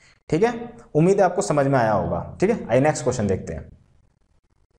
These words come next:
ऐसे question हम कर चुके हैं last कई videos में,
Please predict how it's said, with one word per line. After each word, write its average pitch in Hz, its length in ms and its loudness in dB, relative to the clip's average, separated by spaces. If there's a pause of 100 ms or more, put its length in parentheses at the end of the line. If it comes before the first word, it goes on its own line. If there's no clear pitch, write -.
(3000)
ऐसे 147 200 0
question 175 260 2
हम 175 120 2
कर 156 140 2
चुके 165 220 -4
हैं 147 80 0
last 135 400 0
कई 135 120 4
videos 120 440 2
में, 123 280 -2